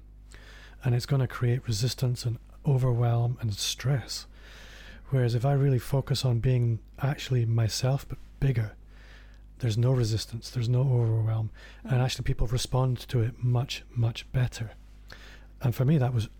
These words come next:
Speaker 1: entirely liberating. And I can imagine how that feels in any workplace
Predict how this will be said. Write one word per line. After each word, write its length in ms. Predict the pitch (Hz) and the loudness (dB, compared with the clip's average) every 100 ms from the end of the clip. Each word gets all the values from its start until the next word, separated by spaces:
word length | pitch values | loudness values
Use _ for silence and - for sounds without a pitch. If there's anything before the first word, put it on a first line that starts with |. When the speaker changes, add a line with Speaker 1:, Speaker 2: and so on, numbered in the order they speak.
| - - - | -20 -8 -6
Speaker 1:
entirely 400 | - 139 127 113 | 0 2 4 4
liberating. 540 | 117 110 104 - 113 - - - - - | 4 4 2 -2 -10 -14 -20 -20 -18 -4
And 100 | 120 | 0
I 40 | |
can 140 | 113 127 | 2 2
imagine 340 | 123 143 123 | 2 2 2
how 120 | 107 | 0
that 160 | 117 123 | 0 -2
feels 460 | - 127 117 110 - - | 0 0 0 -2 -12 -6
in 160 | 135 117 | 0 2
any 160 | 120 | 2
workplace 680 | 104 117 135 - 113 - - | 2 0 0 -2 -2 -4 -10